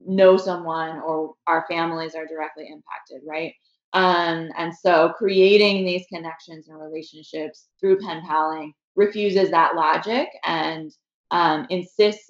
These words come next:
on the fact that people who are in prison are in fact people, um, that they deserve to have human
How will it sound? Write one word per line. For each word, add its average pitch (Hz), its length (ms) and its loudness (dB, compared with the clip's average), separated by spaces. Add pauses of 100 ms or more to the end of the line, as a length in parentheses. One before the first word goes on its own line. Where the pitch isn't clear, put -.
on 160 360 0
the 165 160 -8
fact 160 340 0
that 156 260 -6 (600)
people 214 320 4
who 202 140 4
are 180 300 6
in 170 160 -4
prison 165 500 -4
are 160 220 0
in 160 80 -12
fact - 380 -12
people, 226 440 -8 (400)
um, 165 640 4
that 151 280 -2
they 170 360 2
deserve 170 720 -4 (340)
to 165 640 0
have 165 480 2 (120)
human 180 600 -6